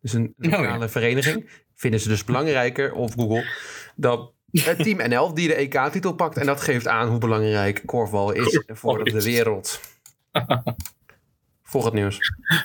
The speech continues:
Speaker 2: Volgende nieuws, ja. Ehm, ja, wat ook heel belangrijk is, is, ehm, ja, is meneer Kroon, Luc Kroon, heeft, eh, verrast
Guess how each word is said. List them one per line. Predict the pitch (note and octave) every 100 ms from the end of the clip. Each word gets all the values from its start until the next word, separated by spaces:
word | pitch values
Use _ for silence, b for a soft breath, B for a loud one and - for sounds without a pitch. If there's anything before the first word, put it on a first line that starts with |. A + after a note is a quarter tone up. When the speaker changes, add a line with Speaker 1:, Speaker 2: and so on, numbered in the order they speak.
| -
Speaker 2:
Volgende | F3 C3+ C3+ D3
nieuws, | C3 B2 B2
ja. | B2 A#2 B B B B
Ehm, | - E3+ E3+ E3+ E3+ F3
ja, | F3 E3+
wat | C#3+
ook | D3+
heel | E3
belangrijk | C#3 A#2+ A2 G#2
is, | A2 -
is, | A2+ -
ehm, | A2+ G#2 G#2 - _ _ _ _ - -
ja, | A#2+ -
is | A2+
meneer | B2+ A#2 A2
Kroon, | - D#3 D#3 B2 A2
Luc | A#2 F#3 G#3+ - -
Kroon, | - E3+ F3 F3+ C#3+ A#2 B B B _
heeft, | E3+ E3 -
eh, | D3+
verrast | - F#3 A3 - -